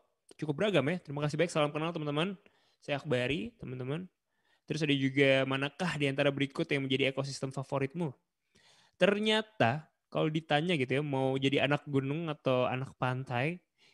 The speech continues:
ini lumayan balance nih. Anak pantai, anak gunung gitu ya. Dan anak hutan ternyata juga balance. Wow, seru nih ya. Instagram story-nya beragam pasti isinya. Berikutnya yang nomor empat nih.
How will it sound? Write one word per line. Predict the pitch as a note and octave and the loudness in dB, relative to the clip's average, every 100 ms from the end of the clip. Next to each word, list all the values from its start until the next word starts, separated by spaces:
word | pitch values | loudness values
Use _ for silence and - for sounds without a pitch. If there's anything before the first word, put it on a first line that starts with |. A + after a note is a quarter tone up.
| - | -10
ini | E3 G3+ G#3 | -6 -4 -2
lumayan | E3+ D#3 D3+ D3+ | 0 2 2 2
balance | D3 D3+ F3+ C#3 B2+ | 2 2 2 0 -4
nih. | A#2 G#2+ - _ _ _ _ | -8 -10 -14 _ _ _ _
Anak | C3 B2+ - | -14 -10 -8
pantai, | A#2 A#2 B2 A#2+ | -8 -6 -6 -6
anak | A#2 | -8
gunung | A2+ A#2 A#2 A#2 A2+ | -12 -10 -8 -8 -10
gitu | A2 A2 | -10 -10
ya. | A#2+ C#3 _ _ _ _ - - | -10 -12 _ _ _ _ -20 -6
Dan | - E3 D3 E3 | -2 6 4 6
anak | G3 - | -2 0
hutan | B3+ - F#3+ D3 | -2 6 6 8
ternyata | D3 F#3 | 4 2
juga | A3+ E3+ D#3+ D3+ | 2 2 4 4
balance. | C#3 D#3+ G3 F3 B2 - | 6 6 6 4 0 -2
Wow, | A#2+ C3 A2 G#2 _ _ _ | 2 2 2 -4 _ _ _
seru | - C#3+ C#3 | -2 0 2
nih | A#2+ | 2
ya. | A#2+ D3 _ _ - | 0 -2 _ _ -12
Instagram | B2+ C3+ B2 B2+ B2 | -4 -2 2 0 0
story-nya | B2+ B2 C#3 | 0 2 2
beragam | B2+ A#2+ B2 A#2 | 2 0 0 0
pasti | A2+ A2+ | -2 -2
isinya. | A2 A2 G#2+ A#2 _ _ - E3 | -6 -6 -8 -10 _ _ -20 -4
Berikutnya | D3 D#3+ F#3 G#3 | 6 8 8 6
yang | G3+ | 4
nomor | F3+ F3 F3+ | 4 4 2
empat | E3 D#3+ D#3+ | 2 4 4
nih. | D#3+ E3+ | 2 0